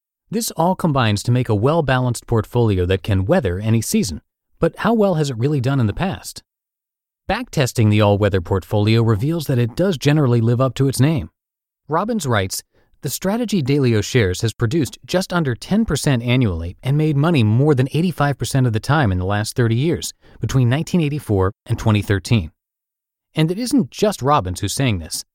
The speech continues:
Others have backtested the all-weather portfolio, and some have even found that it outperformed the popular sixty forty asset allocation mix from nineteen eighty-four through twenty thirteen. Robbins also notes that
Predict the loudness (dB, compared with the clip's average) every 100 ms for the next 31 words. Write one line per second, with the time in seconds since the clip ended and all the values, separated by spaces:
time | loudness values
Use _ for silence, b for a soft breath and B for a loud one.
0 | _ _ _ _ 2 2 2 0 -2 -2
1 | -2 -2 0 2 4 4 2 0 -2 -4
2 | -2 -2 0 2 0 0 -2 -2 -2 -2
3 | -2 0 2 2 2 4 2 -2 -6 -4
4 | -6 -2 0 2 0 0 -2 0 -2 -2
5 | -2 -4 -4 -4 0 2 2 0 0 0
6 | 0 -2 -2 -2 0 -2 -4 -8 b b
7 | b 0 2 2 4 4 4 2 0 -2
8 | 0 -2 -2 -2 -2 -4 -2 2 2 0
9 | -8 _ _ _ _ _ _ _ -4 -2
10 | -4 -4 -2 0 0 0 0 -2 -4 -4